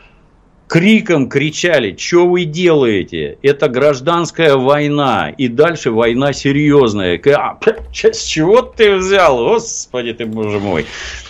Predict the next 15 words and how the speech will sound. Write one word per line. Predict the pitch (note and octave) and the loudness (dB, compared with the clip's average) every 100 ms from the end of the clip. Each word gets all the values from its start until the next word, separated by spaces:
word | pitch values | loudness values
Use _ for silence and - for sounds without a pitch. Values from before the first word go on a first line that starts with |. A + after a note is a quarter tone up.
| - _ B2 | -20 _ 2
Мы | F3 | 4
так | A#3 A3 - | 4 2 0
не | C#3 | -4
считаем. | A#2+ A#2+ A2 A2+ G2+ F#2+ | -4 -6 0 0 0 -2
Ну, | C3 A#3+ A2+ | -2 0 0
так | A3+ - | -2 -2
не | F3+ D3+ | -4 -4
считаете. | - C#3+ F#3 E3+ C#3 G#2 F#2+ | -4 -2 2 2 2 0 -2
Вот | - B2 F#3+ - | 2 4 4 0
случилось. | - G#2+ B2+ C3+ D#3 C#3+ F#2+ D#2+ - | -6 -2 -2 0 2 4 2 -2 -8
Началась | G2+ A#2 A#2+ C#3 E3 D#3+ - | -2 -2 2 4 4 2 0
война. | F#2 A#2 D3 D3+ C#3+ G#2 F2 | 0 2 2 2 0 0 0
Уже | A2 D3 | 0 -2
полстраны | - D3 C#3 B2 C3+ C3 C3+ A#2 | 0 0 0 0 0 0 2 2
разнесли. | G#2+ G2+ A2 A2 G2+ F2+ | 0 0 -4 -2 -2 -2